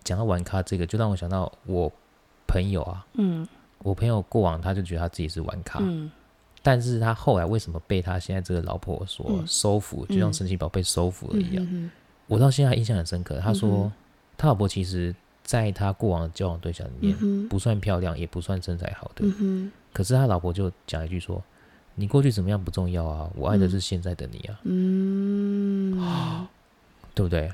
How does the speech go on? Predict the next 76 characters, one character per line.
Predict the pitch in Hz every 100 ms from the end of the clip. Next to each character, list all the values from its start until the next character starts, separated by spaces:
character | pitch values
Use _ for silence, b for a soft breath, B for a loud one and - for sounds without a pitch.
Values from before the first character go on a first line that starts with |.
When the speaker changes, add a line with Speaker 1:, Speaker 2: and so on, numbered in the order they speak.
| -
Speaker 2:
这 | -
个 | 294 214
很 | 165 147
棒 | 180 156
啊， | - - 107
Speaker 1:
嗯。 | 101 87
Speaker 2:
这 | 226
个 |
很 | 196 156
棒， | 170 160
只 | 170
是 | 180 240
真 | 240 233
的， | 214 185 175 294 -
真 | 208
的， | 202 180
我， | 160 -
我 | 170
个 | - 226
人 | 175
觉 | 160 165
得 | 160 151 - -
Speaker 1:
对。 | 175 90
Speaker 2:
真 | 208
的 | 202
有 | 185 156
影 | 165 156
响， | 156 160
例 | 180
如 | 190 160
说 | 170 160
所 | 160
谓 | 156
的 | 156
金 | 147 - 147
钱， | - - - _ _ b b -
Speaker 1:
哎， | 92
对 |
了。 | 82
Speaker 2:
过 | 247 220
去 | - 214
也 | 160
会 | 170 151
影 | 151
响 | 147 143
现 | 147 139
在。 | - - -
Speaker 1:
嗯。 | 90 82 87 _
Speaker 2:
对， | 185
因 | 180
为 | 226
你 | 190
刚 | 196
刚 |
问 | 208 196
说 | 190 185
金 | - 196
钱， | 196 180 156 -
你 | 180
刚 | 202
刚 | 233
说 | 233
金 | 214 214
钱 | 196 170
跟 | 175
感 | 175 151
情 | - - -
嘛。 | - - B B
Speaker 1:
对 | - 82
啊， | 82
Speaker 2:
对。 | 85
Speaker 1:
金 | 147
钱 | - 87 85
借 | 92
贷 | 85 87 78
嘛。 | 104